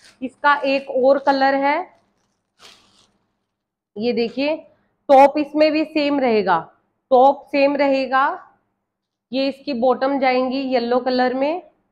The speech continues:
और इसका दुपट्टे का बॉर्डर चेंज हो जाएगा। ये देखिए, इसमें दुपट्टे का बॉर्डर येलो आ जाएगा और येलो की हाईलाइटिंग हो जाएगी। ये येलो कलर में रहेगा और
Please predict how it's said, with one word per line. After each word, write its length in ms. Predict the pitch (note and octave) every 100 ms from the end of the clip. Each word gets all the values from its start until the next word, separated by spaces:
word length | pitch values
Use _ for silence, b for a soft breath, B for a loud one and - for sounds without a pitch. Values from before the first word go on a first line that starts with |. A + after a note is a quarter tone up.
| _ _ _ _ _ _ _
और 200 | B3 B3+
इसका 600 | B3+ C4+ - C#4 C#4+ E4+
दुपट्टे 600 | B3 B3+ B3+ C4 - D4
का 140 | D4 C#4+
बॉर्डर 360 | C4 C4 C4+
चेंज 360 | C4+ C#4 B3 A#3
हो 100 | A3
जाएगा। 420 | G3 F3 D#3+ D#3+ _ _ _ _
ये 80 | B3
देखिए, 340 | G#3+ G3+ F#3+
इसमें 540 | F#3+ A3+ - C4+ C#4 B3+
दुपट्टे 460 | C4+ B3+ B3 C4+
का 160 | C4+ C4+
बॉर्डर 400 | A3+ B3+ A#3 C#4+
येलो 420 | C#4+ B3+ A#3+ B3
आ 180 | B3 A#3+
जाएगा 440 | A3 B3 B3+ C#4+
और 200 | D4 C4
येलो 340 | A#3+ A#3+ A#3+ B3+
की 160 | C4+
हाईलाइटिंग 600 | C4 G#3+ G#3+ G#3 G3+ B3
हो 100 | A#3
जाएगी। 440 | G#3+ A3+ A3+ A#3 D4+ - _ - - _ _
ये 120 | A3+ C4+
येलो 400 | A3+ A3+ A3+ B3
कलर 340 | C4 C4 C4
में 200 | C4+ C#4
रहेगा 600 | C4+ C4+ C4 C4+ D#4+ - _ _ _ _ _ _ _ _ _ _ _ _ _ _ -
और 400 | A3 B3+ D4